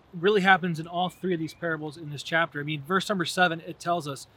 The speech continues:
"In the same way, there is more joy in heaven when one lost sinner who repents and returns to God than over ninety-nine others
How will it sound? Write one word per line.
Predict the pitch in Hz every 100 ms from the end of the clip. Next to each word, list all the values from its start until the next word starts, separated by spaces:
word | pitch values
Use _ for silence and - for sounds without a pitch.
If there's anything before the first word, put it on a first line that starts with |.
| _ _ -
"In | 170
the | 180
same | - 202 190
way, | 196 175
there | 175 170
is | 160 160
more | 160 185 202
joy | 170 190 190 190
in | 160
heaven | 127 196 156 139 - _ _ _
when | 170 170
one | 185 190
lost | 190 170
sinner | - 185 156
who |
repents | 165 151 175 175 156
and | 170
returns | 156 - 185 185
to | -
God | 147 175 151 135 - _ _ -
than | 175
over | 180 170
ninety-nine | 165 170 185 190 180 170
others | 185 165 143